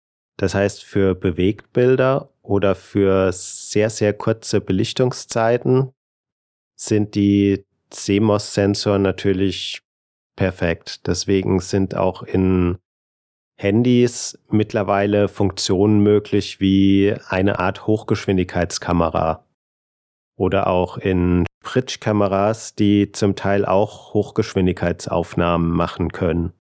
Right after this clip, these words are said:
Das wäre mit C C D Sensoren in dem Fall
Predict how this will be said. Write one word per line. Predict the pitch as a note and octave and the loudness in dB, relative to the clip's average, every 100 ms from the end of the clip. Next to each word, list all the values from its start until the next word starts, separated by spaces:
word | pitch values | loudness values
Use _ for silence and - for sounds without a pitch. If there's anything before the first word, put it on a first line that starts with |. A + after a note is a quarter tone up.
| _ _ _ _ _ _ - | _ _ _ _ _ _ -6
Das | G2 - | -4 0
wäre | G2+ G2+ | 0 0
mit | G2+ G2 G2 - - | 0 0 -2 -12 -4
C | G#2+ F#2+ | -2 -2
C | - | -2
D | F2+ F2+ A#2 | 0 0 0
Sensoren | A#2 A#2 - A#2 A#2 | 0 0 0 0 2
in | G#2 | 0
dem | A2 G#2 | 0 -2
Fall | - G#2 G#2 - | 0 0 0 -2